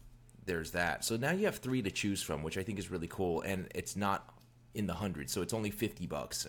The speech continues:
That's what really excites me. And I really wanna see how it writes. I really want this pen to do well.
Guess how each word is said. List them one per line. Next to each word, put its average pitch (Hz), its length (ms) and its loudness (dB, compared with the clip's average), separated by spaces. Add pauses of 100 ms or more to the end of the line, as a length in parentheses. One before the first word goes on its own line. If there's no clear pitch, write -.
That's 95 260 0
what 117 100 -2
really 87 280 0
excites 85 360 -2
me. 92 160 -4 (380)
And 90 160 2
I - 40 8
really 117 200 6
wanna 113 220 4
see 95 180 -2
how 92 180 0
it 85 120 -2
writes. 71 480 -2
I 104 80 2
really 120 400 4
want 107 240 0
this 104 120 0
pen 104 220 0
to 90 80 -4
do 95 160 2
well. 101 260 0